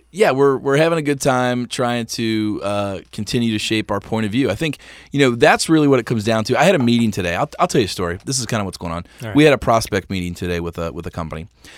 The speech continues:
Speaker 1: And when I walked in the door, I noticed on their flat screen T V they had this beautiful new video.
Speaker 2: Hmm.
Speaker 1: Really well done. Looked great, shot well, but it was definitely a s-, a, a standard corporate video. Like, it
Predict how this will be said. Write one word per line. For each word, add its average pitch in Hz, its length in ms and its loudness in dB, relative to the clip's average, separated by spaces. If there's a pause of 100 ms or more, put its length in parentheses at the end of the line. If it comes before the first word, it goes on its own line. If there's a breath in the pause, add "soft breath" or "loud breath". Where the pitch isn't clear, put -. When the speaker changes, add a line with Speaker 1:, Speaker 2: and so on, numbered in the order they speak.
(140)
Speaker 1:
And 123 100 2
when 120 100 4
I 113 60 6
walked 131 340 6
in 165 100 2
the 143 100 2
door, 101 320 0
I 98 60 0
noticed 101 580 0
on 98 180 0
their 92 120 0
flat 110 320 0
screen 110 280 -2
T 104 220 -4
V 87 220 -4
they 90 120 -4
had 90 160 -4
this 90 180 -8
beautiful 110 1000 0
new 98 380 0
video. 85 340 -8 (240)
Speaker 2:
Hmm. 139 120 -6 (360 soft breath)
Speaker 1:
Really 190 240 8
well 135 220 6
done. 78 240 -8
Looked 131 300 2
great, 104 400 0
shot 107 360 2
well, 92 440 0 (500 soft breath)
but 123 100 4
it 117 40 8
was 107 160 0
definitely 117 540 2
a 92 60 0
s-, - 220 -8 (100)
a, 90 280 0
a 90 40 -8
standard 104 600 -2
corporate 98 400 -2
video. 65 400 -10
Like, 85 260 -6
it 95 80 -2